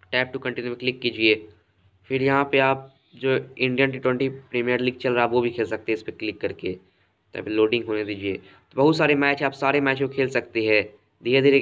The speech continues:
करके आप सब मैच खेलेंगे। आज राजस्थान बेंगलोर का मैच है, वो मैच भी आप खेल सकते हैं। तो उसके बाद बैक जाइए, तो अब हॉट इवेंट्स वर्ल्ड टूर आप इस तरीके से खेल सकते हैं, मैंने आपको समझा दिया है।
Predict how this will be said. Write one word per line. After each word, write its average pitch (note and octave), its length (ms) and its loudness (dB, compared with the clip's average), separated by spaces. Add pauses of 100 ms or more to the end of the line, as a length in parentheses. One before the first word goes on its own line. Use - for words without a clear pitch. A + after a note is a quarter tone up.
करके B2+ 280 0
आप B2+ 120 2
सब C3+ 240 0
मैच B2 200 0
खेलेंगे। G#2 520 0 (560)
आज B2+ 220 2
राजस्थान B2 460 0
बेंगलोर B2 300 2
का B2 100 -6
मैच A#2+ 200 -2
है, B2+ 60 -6
वो B2+ 140 0
मैच B2 200 -2
भी B2 60 0
आप A2+ 100 0
खेल A#2 220 -2
सकते G#2+ 420 -4
हैं। G2+ 200 0 (1160)
तो C#3 160 6
उसके C3+ 300 2
बाद C#3 320 2
बैक C3+ 220 0
जाइए, A#2+ 260 0
तो C3 160 2
अब B2+ 60 -2
हॉट D3 280 2
इवेंट्स D3 300 0
वर्ल्ड C#3 200 2
टूर D3 120 6
आप C#3 100 6
इस C#3 120 0
तरीके C#3 240 2
से C3+ 80 -4
खेल C3+ 180 0
सकते C3 120 -2
हैं, B2+ 80 -4
मैंने B2 160 0
आपको A#2+ 120 -4
समझा A2+ 360 0
दिया A2 260 -2
है। G2+ 200 0